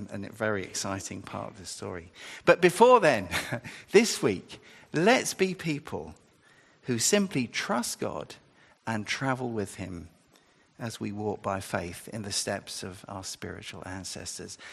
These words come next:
And as we follow the one who, you know, is the, the, the completion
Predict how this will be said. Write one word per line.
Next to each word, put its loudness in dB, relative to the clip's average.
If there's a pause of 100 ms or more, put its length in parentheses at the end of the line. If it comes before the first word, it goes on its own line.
(140)
And 4
as 4
we 2
follow 4 (260)
the 0
one 2
who, -2 (300)
you -4
know, -2
is -4
the, -2
the, -2
the -6
completion -4